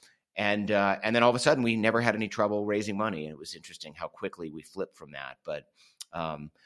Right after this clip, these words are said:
but it was hard. And I'm, I'm, I'm glad that the industry has changed. I, I think that there are, I mean, as, as someone who now is an active investor, initially personally,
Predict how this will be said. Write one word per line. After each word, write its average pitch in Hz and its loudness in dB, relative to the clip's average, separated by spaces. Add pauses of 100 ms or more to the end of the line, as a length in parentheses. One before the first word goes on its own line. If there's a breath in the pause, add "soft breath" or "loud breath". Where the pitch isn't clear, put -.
(120)
but - 6
it 156 8
was 180 4
hard. 143 10
And 98 4
I'm, 127 4
I'm, 165 4
I'm 160 6
glad 165 10
that 165 2
the 139 0
industry 139 2
has 127 2
changed. 113 2
I, 87 4
I 71 -4
think 92 -4
that 92 -4
there 95 4
are, 87 4
I 92 0
mean, 101 4
as, 104 0
as 104 2
someone 135 4
who 120 0
now 104 4
is 90 -2
an 87 -8
active 110 4
investor, 95 0 (400 soft breath)
initially 104 2
personally, 120 2